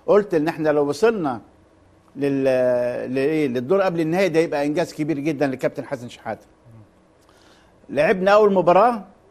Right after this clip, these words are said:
وكسبنا الكاميرون أربعة اتنين، وهي المباراه دي اللي ادتنا بطوله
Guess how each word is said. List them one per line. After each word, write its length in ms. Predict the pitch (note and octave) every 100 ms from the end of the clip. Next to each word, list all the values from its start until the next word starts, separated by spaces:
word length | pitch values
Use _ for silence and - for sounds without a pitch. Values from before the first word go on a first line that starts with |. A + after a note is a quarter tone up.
| _ _ _ -
وكسبنا 720 | C3+ - G#3 G#3 F#3+ E3 A#2+
الكاميرون 460 | A2 F#3 F#3 E3 D3
أربعة 300 | D3+ F#3+ E3
اتنين، 360 | - G3+ G#3+
وهي 300 | D#3 C#3+ G3
المباراه 360 | E3+ D#3 D#3+ F#3+
دي 300 | F3+ B3 A#3 - _ _
اللي 140 | D3+ D#3
ادتنا 420 | C3+ G3 G3+ D3+
بطوله 280 | D3 F3+